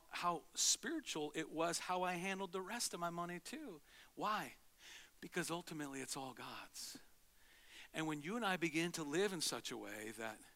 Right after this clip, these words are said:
that everything I have is God's, I had to learn this. And it was interesting early on because I married a saver and I'm a spender.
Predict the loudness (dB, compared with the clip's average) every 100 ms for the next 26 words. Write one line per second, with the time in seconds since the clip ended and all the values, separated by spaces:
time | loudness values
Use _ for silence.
0 | -20 -20 -20 -20 -20 -20 -20 -8 -6 -2
1 | 0 0 0 -4 -2 -2 0 0 0 -2
2 | -2 0 0 0 0 2 2 0 -2 -4
3 | -4 -6 -6 -6 -6 -8 -16 -18 -16 -4
4 | -2 0 2 2 2 0 0 0 0 0
5 | 0 2 4 4 2 2 0 0 0 2
6 | 2 0 0 0 0 -2 -4 -6 -10 -14
7 | -20 -20 -18 -16 -16 -16 -16 -6 2 2
8 | 4 2 4 2 0 -2